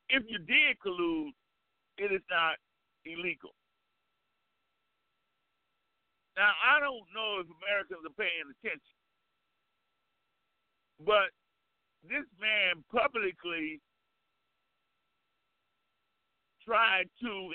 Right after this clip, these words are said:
encourage the Russians to find public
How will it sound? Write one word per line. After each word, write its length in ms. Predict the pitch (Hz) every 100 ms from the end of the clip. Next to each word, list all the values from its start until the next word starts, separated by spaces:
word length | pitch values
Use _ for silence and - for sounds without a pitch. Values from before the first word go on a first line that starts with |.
| 180
encourage 680 | 165 - 247 240 180 156 156 _ _ _ _ _ _ _ _ _ _ _ _ _ _ -
the 100 | 165
Russians 520 | 185 247 - 196 185 -
to 80 | 180 -
find 640 | - 233 214 185 180 175 - _ _ _ _ _ _ _ _
public 500 | - 233 214 160 143